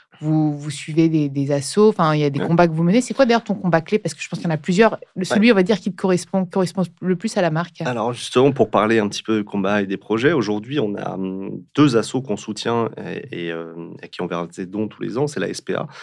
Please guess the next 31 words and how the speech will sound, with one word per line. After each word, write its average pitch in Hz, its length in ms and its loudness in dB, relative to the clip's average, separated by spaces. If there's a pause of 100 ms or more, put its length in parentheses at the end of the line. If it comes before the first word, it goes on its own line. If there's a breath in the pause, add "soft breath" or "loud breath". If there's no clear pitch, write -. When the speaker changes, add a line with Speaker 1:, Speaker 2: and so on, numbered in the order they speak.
(120)
Speaker 2:
Donc - 160 -8
on 101 100 2
est 101 80 6
une 98 140 0
marque, 98 300 -2
euh, 87 160 -6
végane 92 440 -6
depuis 87 240 -16
le - 60 -18
début, 110 360 -6 (420 loud breath)
euh, 87 120 -4
entièrement 90 380 -6
cruelty 90 460 -8
free 113 400 -2
et, 101 400 0
euh, 87 560 -4
associée 95 460 -2
à 92 60 0
la, 85 200 -6
à 85 160 -8
la 87 60 -4
S 85 120 -8
P 90 160 -6
A 101 140 -2
depuis, 98 480 -4
euh, 90 100 -2
l'année 90 320 -4
deux 87 340 -10
à - 40 -8
peu - 120 -12
près. - 200 -12